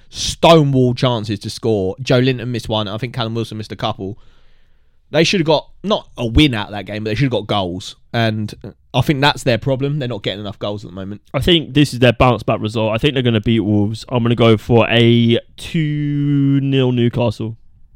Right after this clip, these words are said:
Speaker 1: Did I say anything? <laughs> Okay, yeah, I'm gonna go.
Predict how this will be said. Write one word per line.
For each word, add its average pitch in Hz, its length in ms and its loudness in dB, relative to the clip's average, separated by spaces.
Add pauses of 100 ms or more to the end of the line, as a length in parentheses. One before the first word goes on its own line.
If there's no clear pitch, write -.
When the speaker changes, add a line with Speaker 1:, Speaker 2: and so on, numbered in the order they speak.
(300)
Speaker 1:
Did 190 120 0
I 392 60 -2
say 302 280 2
anything? 294 380 -2 (800)
<laughs> - 160 0
Okay, - 320 4
yeah, 175 360 6
I'm 190 120 2
gonna 185 140 -4
go. 160 360 4